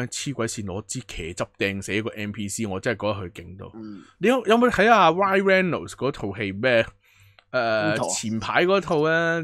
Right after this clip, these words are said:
Speaker 1: 叫咩，咩，咩，誒，咩玩家嗰套啊？之前唔記得咗咩名添。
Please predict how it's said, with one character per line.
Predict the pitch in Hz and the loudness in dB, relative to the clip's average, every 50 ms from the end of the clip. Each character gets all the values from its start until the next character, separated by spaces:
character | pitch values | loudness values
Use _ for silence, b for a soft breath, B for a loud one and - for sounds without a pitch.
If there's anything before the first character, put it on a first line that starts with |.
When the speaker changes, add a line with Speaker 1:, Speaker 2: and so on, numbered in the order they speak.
| 160 156 | -4 -2
Speaker 1:
叫 | 151 139 131 | -2 -2 -2
咩， | 135 139 147 151 143 | -2 -4 -2 -2 -2
咩， | 139 139 143 139 | 0 0 -2 -2
咩， | 135 135 139 139 131 123 113 - | -2 -2 -2 -2 -2 -2 -2 -4
誒， | - - 160 175 165 - - - 117 | -4 -2 0 0 0 0 -2 -2 0
咩 | 151 165 165 | 0 0 2
玩 | 143 113 101 104 107 110 | 2 0 -2 -2 -6 -2
家 | - 143 131 131 131 | -2 0 2 2 2
嗰 | 120 110 | 2 2
套 | 120 113 98 | 0 -4 -6
啊？ | 98 | -6
之 | - - 147 | -6 -6 -8
前 | - 113 87 | -8 -8 -10
唔 | 90 | -6
記 | 98 113 117 | -4 -4 -4
得 | 120 127 113 | -2 -4 -4
咗 | |
咩 | 113 117 113 | -4 -4 -4
名 | 107 104 104 | -4 -4 -6
添。 | 113 110 | -6 -8